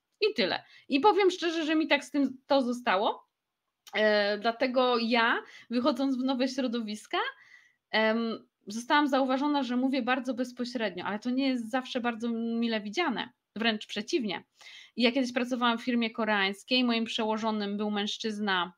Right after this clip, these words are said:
starszy ode mnie, więc tam absolutnie w tej kulturze nie ma mowy na, mm, niezgadzanie się czy wypowiadanie swojego zdania w, w sposób różniący się, ja jako młodsza kobieta. Ja o tym w sumie nie wiedziałam, nie zdawałam sobie z tego sprawy.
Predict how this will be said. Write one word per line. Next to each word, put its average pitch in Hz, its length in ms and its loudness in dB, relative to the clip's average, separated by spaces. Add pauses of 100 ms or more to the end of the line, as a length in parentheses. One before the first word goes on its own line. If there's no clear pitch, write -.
(320)
starszy 226 420 2
ode 196 200 0
mnie, 220 200 0
więc 233 280 -2
tam 226 160 4
absolutnie 220 480 -2
w 214 60 -10
tej 214 160 -4
kulturze 214 440 -4
nie 240 240 4
ma 226 180 4
mowy 180 380 -6
na, 165 360 -6 (760)
mm, 185 440 0
niezgadzanie 196 580 0
się 180 220 -4
czy 185 140 -8
wypowiadanie 190 600 -2
swojego 185 420 -2
zdania 180 640 4
w, 170 60 -14 (500)
w - 40 -20
sposób - 380 -10
różniący 202 460 -4
się, 202 140 -2
ja 196 180 8
jako 190 200 4
młodsza 190 320 -6
kobieta. 180 320 -4
Ja 285 60 6
o 277 40 -4
tym 302 180 0
w 302 40 -8
sumie 302 200 2
nie 240 100 4
wiedziałam, 190 440 2
nie 196 60 -2
zdawałam 190 280 -2
sobie 180 220 -12
z - 60 -18
tego - 180 -14
sprawy. 170 420 -10